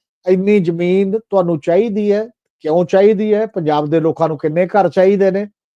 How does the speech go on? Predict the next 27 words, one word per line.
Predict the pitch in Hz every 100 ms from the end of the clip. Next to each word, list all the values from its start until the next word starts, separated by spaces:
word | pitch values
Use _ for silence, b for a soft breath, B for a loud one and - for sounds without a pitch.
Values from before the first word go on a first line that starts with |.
| _ _ _ _ _ _ _ _ _ _ -
ਉਹ | 180
ਘਰ | 190 185
ਕੇਵਲ | 151 170 165
ਸ਼ਹਿਰ | 151 156 170
'ਚ | 202
ਹੀ | 226
ਕਿਉਂ | 185 202
ਚਾਹੀਦੇ | 180 202 220 202
ਨੇ? | 196 202 208 _ _ _ 151
ਜਿਹੜੇ | 196
ਪਿੰਡਾਂ | 202 160 156 185
'ਚ | 180
ਬੇਘਰੇ | 170 185 208 185 170
ਨੇ, | 180
ਉਹਨਾਂ | 175 196
ਨੂੰ | 185
ਤਾਂ | 190
ਪਿੰਡ | 160 151
'ਚ | 160
ਹੀ | 196
ਚਾਹੀਦਾ | 190 208 196
ਹੈ, | 190 196
ਜਿੱਥੇ | 143 147
ਉਹਦੀ | 180 196
ਰੋਜੀ | 180 160 175
ਰੋਟੀ | 175 180 180
ਹੈ। | 190